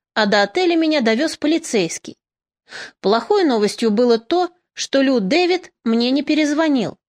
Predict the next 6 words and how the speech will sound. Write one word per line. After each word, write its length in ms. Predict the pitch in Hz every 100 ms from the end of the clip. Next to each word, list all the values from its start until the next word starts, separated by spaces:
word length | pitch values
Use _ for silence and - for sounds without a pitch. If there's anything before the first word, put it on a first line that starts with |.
| _ _ _ _ _ 220
Однако 440 | 202 214 339 359
меня 320 | 311 320 330
ожидало 420 | 311 311 285 320 311
другое 480 | 330 339 277 262
голосовое 600 | 190 220 214 247 226 220 196
сообщение 800 | 247 247 - - 190 165 156